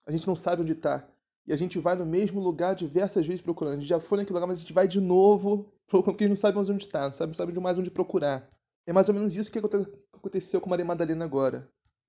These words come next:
Ela chorando copiosamente, desconsolada, se inclinou de novo para dentro do túmulo, porque essa era a única referência que ela tinha do Senhor. Ela não sabia mais onde procurar o Senhor.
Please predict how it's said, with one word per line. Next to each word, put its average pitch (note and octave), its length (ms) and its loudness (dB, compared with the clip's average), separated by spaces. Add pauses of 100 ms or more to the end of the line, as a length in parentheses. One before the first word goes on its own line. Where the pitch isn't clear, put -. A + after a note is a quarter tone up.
Ela E3 160 2
chorando G3+ 640 6
copiosamente, G#3+ 1040 -2
desconsolada, G3+ 560 -4
se - 200 -10
inclinou A3+ 640 2
de A3+ 120 -8
novo G#3+ 180 0
para A3 160 0
dentro G3 260 -4
do E3 80 -16
túmulo, F#3+ 540 -4 (560)
porque - 140 2
essa A3+ 200 2
era G#3+ 120 4
a - 20 4
única B3+ 240 -2
referência A3 500 -2
que A#3 120 -4
ela A3 120 0
tinha G#3+ 560 -4 (460)
do G#3 140 0
Senhor. D#3 500 -2
Ela F3 140 2
não G#3+ 100 -2
sabia G#3 300 -2
mais G#3 180 0
onde G#3+ 140 -4
procurar G#3+ 340 0
o G3 40 0
Senhor. C#3+ 460 -8